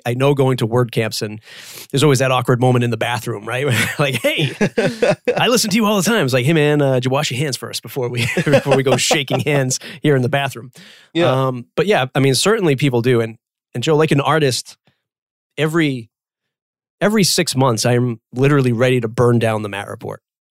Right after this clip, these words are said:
Speaker 1: Like, I just go through these phases where, you know, it's like you get thousands of listens every episode. Do you just wanna walk away from it? And it's like,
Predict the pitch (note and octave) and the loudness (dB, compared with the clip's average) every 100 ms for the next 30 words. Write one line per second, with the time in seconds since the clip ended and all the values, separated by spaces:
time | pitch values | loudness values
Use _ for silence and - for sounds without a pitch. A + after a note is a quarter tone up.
0 | _ _ A2+ A2 - _ _ _ _ A#2 | _ _ -6 -6 -8 _ _ _ _ -2
1 | C3 C3+ C#3 D3+ D3+ D3+ D3 C3 D#3 E3 | 0 0 2 2 2 0 2 2 2 2
2 | G#2+ G2+ A#2+ - - _ _ A#2 B2 B2 | 0 -6 -6 -8 -10 _ _ 0 2 2
3 | A#2 - _ _ _ _ _ A2+ A2+ A#2+ | 0 -6 _ _ _ _ _ -2 2 2
4 | B2 A#2 A#2+ A2+ - _ - A2 B2+ C3 | 2 2 0 -2 -6 _ -14 -4 -4 -2
5 | C#3 D#3 F3 F3 D#3 D3+ E3+ - C3+ B2+ | 0 2 2 2 0 2 0 0 0 2
6 | C3 C3 C3 C3+ B2+ - A2 A2+ A#2 _ | 2 2 0 0 -2 -2 -2 -4 -8 _
7 | _ B2 A#2+ B2 C3+ B2+ A2 A2 B2+ C3+ | _ -6 -2 0 2 2 2 2 2 2
8 | B2+ C3 C#3 - G2+ G#2+ - _ _ _ | 2 2 0 -2 -10 -12 -14 _ _ _
9 | _ _ - D3 D3 D#3+ D3 | _ _ -8 -6 -4 -4 -6